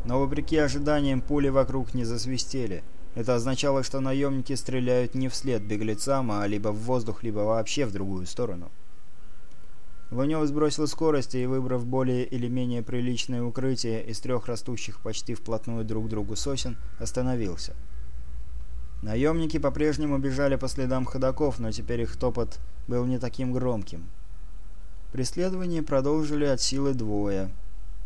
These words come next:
Остальные, еще как минимум шестеро, явно остановились.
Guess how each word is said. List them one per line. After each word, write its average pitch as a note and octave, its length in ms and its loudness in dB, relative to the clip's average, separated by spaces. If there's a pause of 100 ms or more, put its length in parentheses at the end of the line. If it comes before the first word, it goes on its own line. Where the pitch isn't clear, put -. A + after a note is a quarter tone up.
(920)
Остальные, D3 600 2
еще A#2+ 240 0
как C3 200 0
минимум B2 360 2
шестеро, C3+ 540 2
явно B2+ 460 2
остановились. A#2+ 840 0